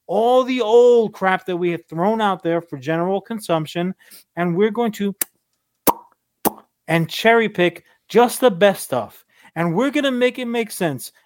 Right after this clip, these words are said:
And Marvel's doing it with, uh, Doctor Strange in the Multiverse of Madness. And, uh, D C is doing it with Flash, just running around. I just read today about, um,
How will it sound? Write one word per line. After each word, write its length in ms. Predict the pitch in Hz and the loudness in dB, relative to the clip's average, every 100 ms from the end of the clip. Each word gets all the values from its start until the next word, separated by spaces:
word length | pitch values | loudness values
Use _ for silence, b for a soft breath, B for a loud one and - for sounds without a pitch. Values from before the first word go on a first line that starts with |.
| - | -6
And 160 | 151 | -4
Marvel's 500 | 151 190 240 233 233 | 2 4 4 2 -4
doing 260 | 175 208 202 | -2 0 0
it 140 | 202 | -2
with, 240 | 147 143 - | -2 -6 -4
uh, 140 | 135 | -6
Doctor 420 | 127 147 175 - | 0 2 2 -2
Strange 560 | 226 - 151 147 185 208 | -8 -2 -2 -2 -4 -4
in 60 | 156 | -6
the 80 | |
Multiverse 580 | 139 139 147 175 165 180 | -4 -4 -4 -4 -4 -6
of 100 | 226 | -6
Madness. 600 | 180 156 170 208 214 - _ b b b _ | -4 -2 -2 -4 -8 -16 _ b b b _
And, 580 | 175 196 196 190 190 190 - | 0 2 2 2 0 -4 -2
uh, 320 | 147 156 147 | 2 2 2
D 260 | 143 131 196 | -2 -2 -2
C 240 | - 240 | -2 -4
is 120 | 226 160 | -4 0
doing 260 | 175 190 | 0 0
it 120 | 196 | -2
with 220 | 190 185 - | -4 -6 -2
Flash, 460 | 156 160 180 - b b - | 0 2 0 -6 b b -8
just 240 | 185 - | -6 -2
running 220 | 165 180 | 0 0
around. 300 | 175 180 175 | 0 0 0
I 120 | 175 | -2
just 240 | 175 175 - | -4 -6 -4
read 240 | 165 170 | -2 -2
today 480 | - 170 175 180 170 B B B - | 0 2 2 2 -4 B B B -8
about, 440 | 139 156 156 151 | -2 2 2 2
um, 480 | 151 143 135 131 135 | 0 0 -2 -6 -14